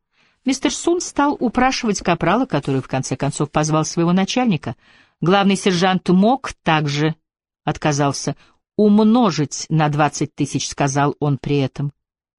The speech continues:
Однако мистер Сун настаивал. Он знал, что делает. Ричарду Квану было тоже очень приятно и очень лестно одобрить этот дар, о котором никто не просил. Двадцать тысяч гонконгских долларов с выплатой наличными.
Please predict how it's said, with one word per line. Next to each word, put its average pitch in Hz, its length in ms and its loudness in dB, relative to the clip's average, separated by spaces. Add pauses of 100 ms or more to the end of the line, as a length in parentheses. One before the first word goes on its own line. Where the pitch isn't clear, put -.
(320)
Однако 170 340 2
мистер 180 260 0
Сун 208 300 0
настаивал. 127 680 -2 (260)
Он 185 160 2
знал, 196 320 2
что - 300 -2
делает. 127 480 -2 (300)
Ричарду 208 520 2
Квану 247 400 2
было 214 200 4
тоже 262 300 0
очень 233 340 2
приятно 214 440 0
и 240 80 4
очень 254 280 0
лестно 226 500 0
одобрить 196 600 2
этот 185 380 -2
дар, 151 260 0 (240)
о - 80 -6
котором 156 320 0
никто 165 220 -2
не 190 140 0
просил. 143 480 -4 (300)
Двадцать 202 600 2
тысяч 220 380 0
гонконгских 175 720 0
долларов 117 400 -4 (300)
с - 220 -4
выплатой 196 440 0
наличными. 139 680 -2